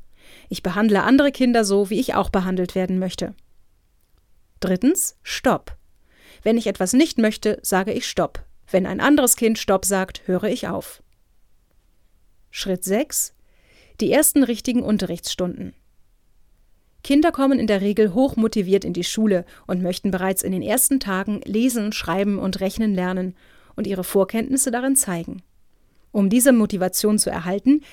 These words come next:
kann bereits in der ersten Woche mit Unterrichtsinhalten begonnen werden.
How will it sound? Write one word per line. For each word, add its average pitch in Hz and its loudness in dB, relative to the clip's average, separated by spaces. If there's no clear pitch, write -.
kann 302 0
bereits 277 2
in 196 -2
der 190 0
ersten 233 2
Woche 196 0
mit 226 -2
Unterrichtsinhalten 190 0
begonnen 185 -2
werden. 180 -6